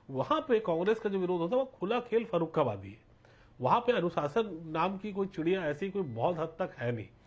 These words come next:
और वहां पे इन चीजों को थोड़ा सा तवज्जो कम दी जाती है, गंभीरता से उतना लिया नहीं जाता है। यहाँ पे खुल के लोग आते हैं, इतिहास देखे हैं हमने। उदाहरण के तौर पर अठारह में आप देख लो, तमाम उदाहरण होंगे, लेकिन दो उदाहरण मैं आपको बता रहा हूँ,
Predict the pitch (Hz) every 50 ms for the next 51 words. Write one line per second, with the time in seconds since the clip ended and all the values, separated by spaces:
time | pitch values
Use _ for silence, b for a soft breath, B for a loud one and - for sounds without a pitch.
0 | B B B B 196 202 170 139 139 - 190 214 196 220 214 175 143 156 156 165
1 | 175 185 196 190 190 170 170 196 196 190 202 190 - - 196 233 254 254 240 208
2 | - - 151 170 185 B B B B B B _ 175 160 165 170 156 165 175 165
3 | 170 - 180 196 190 170 185 185 190 185 180 185 - 190 185 180 185 170 143 131
4 | 127 127 143 151 151 180 170 - 160 160 - 175 165 147 123 117 131 156 170 185
5 | 190 190 180 175 170 175 175 175 175 180 180 180 B B B B B B 147 151
6 | 208 240 240 254 - - - 202 202 - 240 214 175 196 226 214 156 135 139 -
7 | 233 233 196 147 123 117 - 151 165 156 202 214 202 - - 143 151 - - 254
8 | 208 131 113 113 B B B B B B - 131 160 185 190 147 123 135 160 185
9 | 185 180 165 165 175 170 - 160 123 - - - 143 170 196 196 185 180 165 151
10 | 139 127 135 123 117 113 123 139 151 - - - - _ - _ _ - _ -
11 | 151 139 - 131 135 156 185 220 233 208 170 143 139 147 151 147 143 139 151 175
12 | 180 165 156 123 139 170 180 185 160 156 156 160 160 165 151 143 - - 147 127
13 | 131 120 123 139 160 190